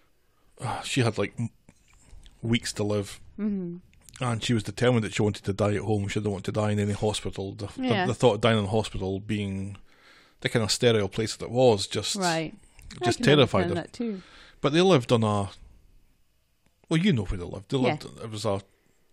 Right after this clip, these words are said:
Speaker 1: two-story house, but it was from the second story up.
Speaker 2: Right, yeah.
Speaker 1: So they had to get a hospital bed up those stairs and
Speaker 2: Oof.
Speaker 1: then upstairs again and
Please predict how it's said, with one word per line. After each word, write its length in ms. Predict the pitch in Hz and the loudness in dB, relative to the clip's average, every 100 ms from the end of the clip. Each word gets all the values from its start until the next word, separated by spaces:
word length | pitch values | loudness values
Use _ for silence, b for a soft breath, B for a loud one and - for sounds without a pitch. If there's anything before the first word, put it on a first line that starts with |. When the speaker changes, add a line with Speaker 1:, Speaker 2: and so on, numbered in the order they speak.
| - - | -20 -2
Speaker 1:
two-story 380 | 175 - 131 104 | -2 0 0 2
house, 260 | 120 107 | 2 0
but 100 | - | -2
it 40 | 98 | -4
was 140 | 107 | -6
from 240 | - 107 | -2 -2
the 80 | 107 | 0
second 360 | - 123 110 107 | 0 -2 -2 -8
story 340 | - 110 95 | -4 -2 0
up. 260 | 110 - - - B B B B | -2 -2 -10 -16 B B B B
Speaker 2:
Right, 360 | 233 233 160 - | 2 4 4 0
yeah. 340 | 220 190 156 160 | 0 0 0 -4
Speaker 1:
So 180 | - | 0
they 100 | 135 | 2
had 120 | 135 131 | 2 0
to 80 | |
get 120 | 104 95 | -4 -4
a 40 | |
hospital 440 | - 123 - 95 104 | 2 0 0 -8 -2
bed 360 | 101 98 98 - - | 0 0 -4 -14 -8
up 160 | 127 117 | -8 -6
those 140 | 98 | -8
stairs 500 | - 113 101 98 95 | -4 0 0 0 2
and 80 | 214 | 6
Speaker 2:
Oof. 180 | 233 - | 6 6
Speaker 1:
then 80 | 135 | -2
upstairs 380 | - - 110 98 | -2 -2 -2 -2
again 460 | 98 113 110 107 | 0 0 0 0
and 280 | 104 101 101 | -2 -4 -8